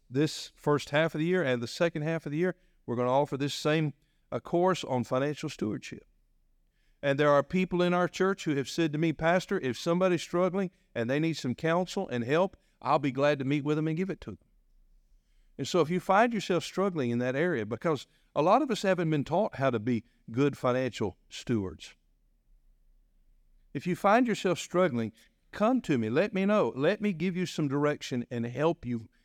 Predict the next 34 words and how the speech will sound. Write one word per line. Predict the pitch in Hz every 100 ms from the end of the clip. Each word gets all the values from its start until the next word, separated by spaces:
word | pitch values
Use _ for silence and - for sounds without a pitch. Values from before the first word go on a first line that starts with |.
| _
get | - 170
with | 165
some | - 156
people. | 120 - 107
Not, | 147 202
not | 156 185
necessarily | 180 190 175 - 160 143
with | 107
me, | 139 170 - _ _ _
but | 139
with | 135 120
some | 139
people | 117 180 180 143
here | 147 143
in | 135 135 127
this | 139 135
church | - 123 104 - _ _
that | 110 110
God | 135 143
is | 113
burdened | 104 139 180 185 175
and | - 117
God | 120 127
is | 104
gifted, | 117 139 - 101 - _ _ -
and | 117
they | 117
can | - 117
help | 151 196 _
you, | 85 - _ _ _ _ _ _
and | 127
they | 120
want | 110 117 131 -
to. | -